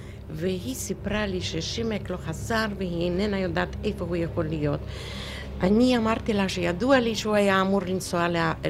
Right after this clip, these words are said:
לוורשה. ראיתי שהיא במצב קשה מאוד, ב-, כמעט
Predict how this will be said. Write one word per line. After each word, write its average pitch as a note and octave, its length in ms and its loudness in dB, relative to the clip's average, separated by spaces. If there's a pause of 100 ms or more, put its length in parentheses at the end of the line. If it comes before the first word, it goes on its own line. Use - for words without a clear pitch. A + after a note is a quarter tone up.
(100)
לוורשה. D3 560 -4 (380)
ראיתי A#3 500 0
שהיא G#3 380 -6
במצב F#3+ 480 -2 (120)
קשה G3 320 -6
מאוד, F#3 380 0 (720)
ב-, E3+ 160 0 (120)
כמעט A3 320 -2